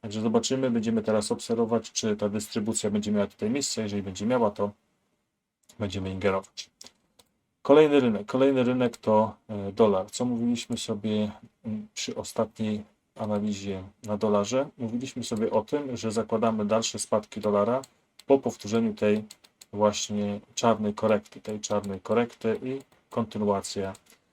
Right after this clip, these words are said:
e, spadków. Także szybka aktualizacja. Mamy, to była nasza, może weźmy, e, dzienny interwał. O. To była ta nasza czarna korekta.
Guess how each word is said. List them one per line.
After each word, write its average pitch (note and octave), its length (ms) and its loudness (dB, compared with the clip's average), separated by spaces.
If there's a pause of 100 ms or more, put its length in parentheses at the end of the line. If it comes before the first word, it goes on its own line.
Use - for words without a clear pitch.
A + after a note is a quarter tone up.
(420)
e, G2+ 260 -8
spadków. - 760 -2 (200)
Także G#2 280 -8
szybka - 320 -8
aktualizacja. A#2 920 -2 (100)
Mamy, A2 380 0 (280)
to A#2 100 -6
była G#2 220 -2
nasza, G2+ 320 -4
może G2+ 200 -14
weźmy, G#2+ 320 -14 (240)
e, G#2+ 380 -10 (100)
dzienny G2+ 380 -8
interwał. A#2 580 -10 (1300)
O. F#2 160 -10 (1160)
To A#2 100 -2
była A#2 160 6
ta A2 120 -2
nasza G2+ 260 -4
czarna C3 340 2
korekta. B2 600 2